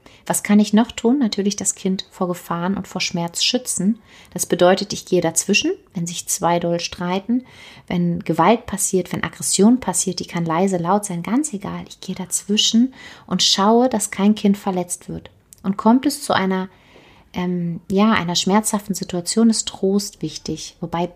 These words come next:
beide Kinder oder mehrere Kinder, alle Kinder, die betroffen sind und sich nicht gut fühlen, brauchen diesen Trost.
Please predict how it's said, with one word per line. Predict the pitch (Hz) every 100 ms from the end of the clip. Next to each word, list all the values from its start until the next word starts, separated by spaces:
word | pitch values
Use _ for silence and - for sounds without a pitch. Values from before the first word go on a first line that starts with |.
| -
beide | 214 269 214
Kinder | - 160 156 156 -
oder | 170
mehrere | 170 196 277 226 175
Kinder, | 165 - 170 165
alle | - 392
Kinder, | - 240 233
die | 202
betroffen | 175 - - 269 - 185 156
sind | 156 190 226 160 - - _ _ _ _ _ _
und | - 175
sich | 180 -
nicht | 190 -
gut | 269 302
fühlen, | - 180 175 170 185
brauchen | 160 175 214 -
diesen | 170 156 151
Trost. | - - 156 165 - -